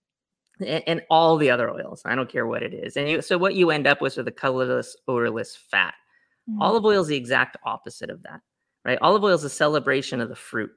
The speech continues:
Speaker 1: It's a celebration of the land, the terroir, because it's essentially, the way we make it is a lot like juice is made.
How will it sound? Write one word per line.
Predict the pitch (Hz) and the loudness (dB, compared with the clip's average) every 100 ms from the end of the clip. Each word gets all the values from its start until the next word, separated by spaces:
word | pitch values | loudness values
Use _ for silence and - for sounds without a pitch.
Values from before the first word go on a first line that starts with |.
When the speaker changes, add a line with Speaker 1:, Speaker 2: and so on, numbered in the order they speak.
| - | -16
Speaker 1:
It's | 123 | -12
a | 135 | -6
celebration | - 151 143 135 135 127 | 0 0 2 0 0 -4
of | 120 | -4
the | 113 | -4
land, | 120 131 123 117 | 0 2 2 0
the | 113 | -4
terroir, | - 131 117 110 113 113 113 - - - _ | -8 -4 -2 -2 -2 0 0 -4 -12 -20 _
because | 139 127 180 180 165 - _ _ _ - | -8 0 4 4 4 -2 _ _ _ -2
it's | 160 160 | -2 -2
essentially, | - - 202 247 - 175 127 135 | -6 -4 -2 -2 0 0 0 -2
the | 139 | -2
way | 139 180 | 0 2
we | 180 135 | 2 2
make | 131 - | 0 0
it | 165 | -2
is | 127 | 0
a | 117 | 0
lot | 110 147 139 | 2 0 0
like | 135 131 | -2 -2
juice | 120 151 180 | -4 -4 -4
is | 123 | -8
made. | 104 98 143 | -8 -10 -10